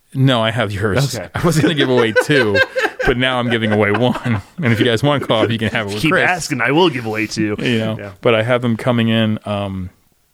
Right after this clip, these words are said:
Speaker 1: as of right now. If you guys would, if you guys are coffee drinkers, here's what I want from you. The first six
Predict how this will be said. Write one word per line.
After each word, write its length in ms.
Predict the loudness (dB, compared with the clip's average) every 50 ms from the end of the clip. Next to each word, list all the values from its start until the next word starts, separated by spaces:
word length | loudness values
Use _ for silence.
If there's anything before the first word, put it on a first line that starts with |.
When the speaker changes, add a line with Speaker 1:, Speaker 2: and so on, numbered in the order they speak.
| _ _ _ _ 0
Speaker 1:
as 160 | 0 0 0 0
of 80 | -2 -2
right 160 | -2 -2 -2
now. 140 | -4 -4 -4
If 100 | -4 -4
you 60 | -2
guys 240 | 0 2 2 0 0
would, 160 | -4 -6 -6 -6 -6 -6
if 100 | -8 -4
you 80 | -2
guys 180 | 0 0 0 -2
are 40 | -4
coffee 340 | -2 0 0 0 0 -2
drinkers, 480 | -4 -2 -4 -4 -4 -4 -6 -6 -8 -12 -16 -20 -20 -20 -20 -10
here's 260 | -2 0 2 2 2 2
what 120 | 2 2
I 60 | 4
want 200 | 4 2 0 -2
from 140 | -2 -6 -6
you. 100 | -4 -4
The 100 | -6 -6
first 300 | -2 0 0 0 0 -2
six 320 | -4 -4 -2 -2 -2 -2